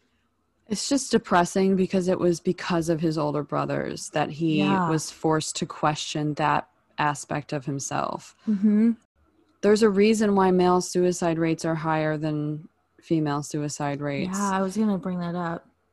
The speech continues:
Speaker 1: And, um, it's just, it's just so, it, it's so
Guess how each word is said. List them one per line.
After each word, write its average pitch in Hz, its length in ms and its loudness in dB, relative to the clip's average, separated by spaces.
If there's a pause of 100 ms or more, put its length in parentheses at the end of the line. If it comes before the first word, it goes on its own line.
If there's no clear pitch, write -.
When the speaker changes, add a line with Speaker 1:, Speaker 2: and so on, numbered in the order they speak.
(120)
Speaker 1:
And, 170 760 4 (120)
um, 156 760 0 (1160)
it's - 240 -8
just, - 420 -6
it's - 240 -6
just - 300 -6
so, 185 560 0 (320)
it, - 160 2
it's 226 180 4
so 233 540 6